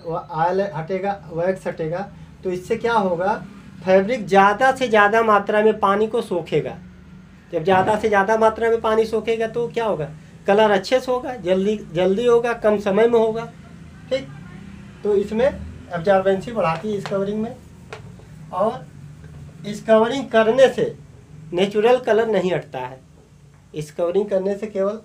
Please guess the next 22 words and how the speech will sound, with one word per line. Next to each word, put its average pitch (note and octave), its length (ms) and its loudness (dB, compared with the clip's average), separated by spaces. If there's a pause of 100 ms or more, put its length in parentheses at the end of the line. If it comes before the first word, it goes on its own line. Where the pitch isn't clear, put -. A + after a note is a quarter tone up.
ऑयल, D#3+ 380 -8 (840)
wax E3+ 440 -4
और G3 260 -4
fatty D#3+ 280 -10
material D#3+ 480 -8
हटता E3 360 -12
है, A3+ 200 -18 (480)
Natural G3 540 0
color G#3+ 360 -2
cotton F#3 360 0
का A3 360 -4
नहीं D#3+ 360 -4
हटता B2+ 320 -14
है। B2 180 -14 (480)
Natural G3+ 480 0
color G3 260 2
cotton F3 360 -4
को E3+ 120 -6
हटाने D#3 380 -4
के F#3 100 -8
लिए F#3+ 140 0
हमें F#3+ 340 -4